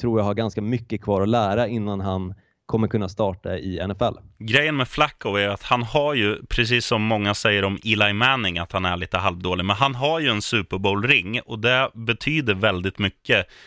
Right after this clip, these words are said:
Speaker 2: i, eh, hierarkin att du, att du har varit med och vunnit.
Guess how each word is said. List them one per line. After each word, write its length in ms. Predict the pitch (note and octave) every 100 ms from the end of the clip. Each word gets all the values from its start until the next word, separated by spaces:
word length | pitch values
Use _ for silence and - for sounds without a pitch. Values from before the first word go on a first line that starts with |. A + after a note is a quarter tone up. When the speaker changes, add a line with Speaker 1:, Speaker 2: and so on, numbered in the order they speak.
| - _ _ -
Speaker 2:
i, 380 | G2 F#2+ F#2
eh, 60 | F2 - _ - -
hierarkin 800 | - A2 G2+ G#2 - C3 E2 F2
att 200 | F2 -
du, 260 | - G#2+ G#2+
att 160 | - G#2
du 120 | G#2+
har 300 | G2 D3 B2+
varit 180 | F#2+ -
med 180 | F#2+ F#2
och 100 | F#2
vunnit. 460 | F#2+ G2+ A#2+ -